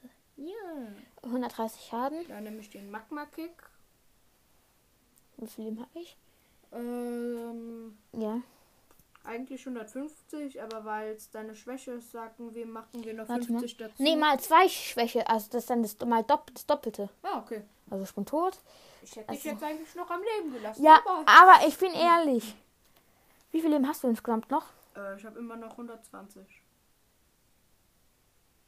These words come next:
Speaker 2: Scheiße. <laughs> Gut, dann,
Speaker 1: Okay.
Speaker 2: dann bist du jetzt tot, obwohl es eine Grace... Nee, nee. Hundert, äh, sech-, minus sechzig Schaden.
Speaker 1: Ja, okay, mach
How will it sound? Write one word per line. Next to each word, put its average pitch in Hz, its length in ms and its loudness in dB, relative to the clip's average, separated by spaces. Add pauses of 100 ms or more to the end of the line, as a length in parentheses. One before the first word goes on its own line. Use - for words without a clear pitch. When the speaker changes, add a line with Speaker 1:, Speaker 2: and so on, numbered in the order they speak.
(720)
Speaker 2:
Scheiße. - 1400 -14
<laughs> - 80 -12
Gut, 415 280 10
dann, 330 180 6
Speaker 1:
Okay. 311 460 -12
Speaker 2:
dann 311 200 4
bist 320 160 -4
du 349 60 4
jetzt - 380 -2
tot, 403 400 2
obwohl 320 280 2
es 330 120 0
eine 294 240 0
Grace... 277 600 -2 (640)
Nee, 294 240 2 (500)
nee. 254 260 -2 (1160)
Hundert, 302 340 4
äh, 254 120 6
sech-, 311 280 2
minus 311 300 -4
sechzig 269 300 -6
Schaden. 302 340 0 (800)
Speaker 1:
Ja, 196 420 -18
okay, 220 520 -18
mach 208 200 -16